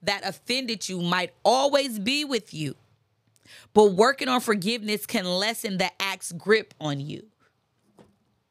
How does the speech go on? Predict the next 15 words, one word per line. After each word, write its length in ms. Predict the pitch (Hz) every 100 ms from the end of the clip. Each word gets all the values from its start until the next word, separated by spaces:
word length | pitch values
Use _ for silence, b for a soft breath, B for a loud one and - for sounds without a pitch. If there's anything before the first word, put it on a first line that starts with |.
| _ _ _ - - _ _ _ _ _ _ - - _ _ _ _ _ - - _ _ b b b
I 140 | 240
don't 100 | 294
know 360 | 302 285 269 240
about 360 | - 220 233 240
y'all, 340 | 262 233 185 175 B
but 120 | -
that 160 | 240 247
deserves 400 | 240 202 233 226
some 100 | 196
hand 340 | 208 233 240 240
claps 440 | 247 240 254 - 240 226
and 120 | 208
some 160 | 208 202
snaps, 500 | - 233 208 156 -
because 680 | 180 220 262 233 220 202